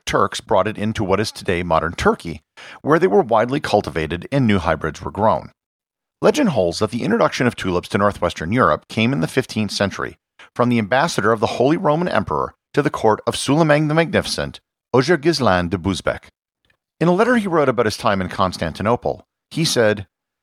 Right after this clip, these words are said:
"There is an abundance of flowers everywhere, narcissus, hyacinths, and those in Turkish called lale, much to our astonishment,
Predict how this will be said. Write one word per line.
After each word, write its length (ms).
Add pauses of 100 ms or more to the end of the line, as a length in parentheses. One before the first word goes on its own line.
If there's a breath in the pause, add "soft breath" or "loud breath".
(140)
"There 120
is 100
an 80
abundance 460
of 80
flowers 520
everywhere, 520 (200)
narcissus, 640 (200)
hyacinths, 640 (260)
and 140
those 360
in 80
Turkish 380
called 320
lale, 440
much 260
to 100
our 160
astonishment, 640